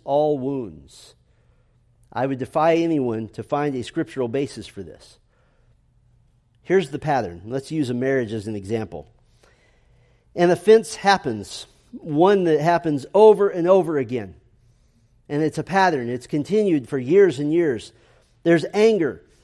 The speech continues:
after this offense, and maybe even some fighting ensues. But eventually, the, the couple gets tired of fighting. Everything else in life presses in. Emotional weariness sets in. So finally, they kiss and make up, and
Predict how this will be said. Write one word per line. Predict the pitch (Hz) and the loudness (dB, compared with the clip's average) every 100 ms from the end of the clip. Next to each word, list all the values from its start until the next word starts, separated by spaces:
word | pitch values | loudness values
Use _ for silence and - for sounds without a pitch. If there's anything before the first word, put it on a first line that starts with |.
| _ | _
after | 139 170 175 | -4 -2 -2
this | 165 151 | -4 -4
offense, | 151 180 156 | -4 -4 -2
and | 135 | -2
maybe | 139 214 202 | 2 2 0
even | 196 175 147 | -2 -2 -2
some | - 131 | -4 -8
fighting | - 196 208 190 156 | -2 2 4 4 0
ensues. | 151 131 - 170 139 110 - _ _ _ _ _ _ _ | -2 -6 -2 -2 -2 -4 -12 _ _ _ _ _ _ _
But | 151 | -4
eventually, | 151 170 226 - 175 147 | 2 6 4 4 -2 0
the, | 131 131 | 0 -4
the | 139 147 | -4 -2
couple | 214 214 175 | 0 2 -2
gets | 156 - | -4 -6
tired | - 202 220 | -2 2 2
of | 175 | 2
fighting. | - 151 131 131 | -2 -4 -4 -4
Everything | 160 220 208 196 190 180 - _ | -2 -2 -2 -2 -4 -4 -14 _
else | 175 208 202 | 0 2 2
in | 170 | 0
life | 175 175 156 | 0 0 -4
presses | - 202 - 175 147 | -2 -2 -2 -2 2
in. | 196 170 127 - - | 2 2 -2 -10 -8
Emotional | 156 190 202 208 190 | 2 2 2 0 0
weariness | 165 196 208 185 139 - - | 4 4 4 2 -2 -6 -18
sets | - 190 175 - | -8 -4 -4 -2
in. | 156 135 | -4 -2
So | 175 | -2
finally, | 156 185 196 175 | 0 0 2 2
they | 156 156 151 | 2 0 -2
kiss | - 208 214 185 | 0 2 2 0
and | 165 | 0
make | 180 185 | 0 2
up, | 208 214 | 0 0
and | 135 | -4